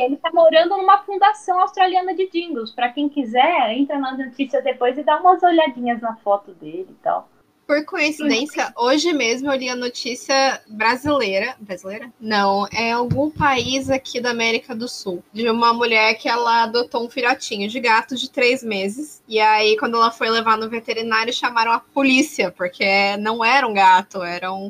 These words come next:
Speaker 2: filhote de puma.
Speaker 1: Meu Deus do céu.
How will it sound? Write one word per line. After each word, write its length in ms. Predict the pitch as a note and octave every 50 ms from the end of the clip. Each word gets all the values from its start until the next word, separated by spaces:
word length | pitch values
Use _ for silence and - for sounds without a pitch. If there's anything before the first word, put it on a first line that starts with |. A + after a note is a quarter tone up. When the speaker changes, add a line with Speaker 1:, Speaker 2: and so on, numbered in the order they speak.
| G3+ _ -
Speaker 2:
filhote 400 | - G#3+ G#3 G3+ G#3+ - - A3+
de 120 | A3 C4+ D4
puma. 560 | - _ - C#4 C#4 C#4 C4 B3 A3 F#3+ G#3+ - G3+ - _ - - -
Speaker 1:
Meu 340 | G#3 G3+ G3 G#3 A3+ B3+
Deus 320 | B3 G#3 G3+ G3+ A3 A3 G#3+
do 180 | G#3+ A#3+ B3 B3+
céu. 420 | - - - - F#3 F#3 F#3+ G3